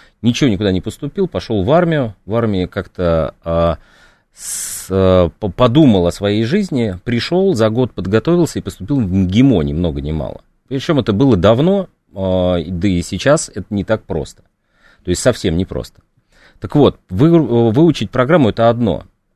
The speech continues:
А, но, наверное, школа — это не только про то, чтобы сдать егэ и выучить программу. А школа еще и для того, вот я все пытаюсь об этом сказать, чтобы она, понимаете, легче в школе дешевле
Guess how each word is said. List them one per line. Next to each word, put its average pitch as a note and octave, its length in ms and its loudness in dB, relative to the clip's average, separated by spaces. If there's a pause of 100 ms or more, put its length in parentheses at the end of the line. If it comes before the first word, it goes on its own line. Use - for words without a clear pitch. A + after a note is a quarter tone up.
(160)
А, F2 400 2
но, B2+ 160 4
наверное, B2+ 420 2
школа — C#3 280 -2
это G#2+ 140 -2
не B2 40 -4
только D#3 220 -4
про G#2 160 -2
то, G#2+ 100 -6
чтобы F2+ 180 -10
сдать G2 240 -2
егэ G#2+ 220 -2
и C3 40 2
выучить F#2 320 -2
программу. E2+ 520 -4 (600)
А - 60 -16
школа F3 280 0
еще C3+ 220 2
и B2+ 40 6
для A2 280 2
того, C#3+ 300 0
вот G#2+ 140 -4
я G#2+ 140 -2 (240)
все - 180 -6
пытаюсь A#2 540 2
об D#2 140 -4
этом D#2+ 180 -6
сказать, D#3 340 -2
чтобы G#2 320 0
она, B2+ 300 2
понимаете, B2+ 520 -2
легче A#2+ 600 0
в - 80 -16
школе D#3+ 380 4
дешевле G#2+ 600 0